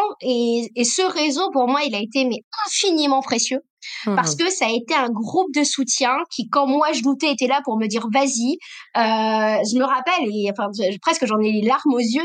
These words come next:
Speaker 1: tu vois, même, même, même à te le dire. J'ai des gens qui m'ont demandé, « De quoi t'as besoin ? » Et ce, « De quoi t'as besoin ? » quand, euh, toi, t'es presque un peu en lutte, en, euh,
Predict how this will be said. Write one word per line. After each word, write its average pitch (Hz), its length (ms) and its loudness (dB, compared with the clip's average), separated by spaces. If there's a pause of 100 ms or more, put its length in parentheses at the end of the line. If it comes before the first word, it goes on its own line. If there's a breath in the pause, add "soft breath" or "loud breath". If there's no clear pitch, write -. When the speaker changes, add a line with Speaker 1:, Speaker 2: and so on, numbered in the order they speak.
Speaker 1:
tu - 60 -14
vois, 233 120 2
même, 233 300 0
même, 269 360 2
même 247 180 2
à 240 80 0
te 226 100 -8
le 208 60 -4
dire. 247 180 0 (420 loud breath)
J'ai 226 160 2
des 226 120 2
gens 330 200 2
qui 269 100 0
m'ont 226 100 2
demandé, « 226 280 0
De 226 120 0
quoi 277 240 -2
t'as 269 100 0
besoin ? » 214 320 -4 (960)
Et 262 80 4
ce, « 311 180 0 (140)
De 208 160 0
quoi 285 320 0
t'as 247 140 2
besoin ? » 240 440 2 (640 loud breath)
quand, 349 420 0
euh, 240 140 -2
toi, 320 180 0 (100)
t'es 247 80 0
presque 285 320 0
un 233 120 2
peu 262 80 0
en 262 160 4
lutte, 311 520 2
en, 247 120 0 (380 loud breath)
euh, 233 580 2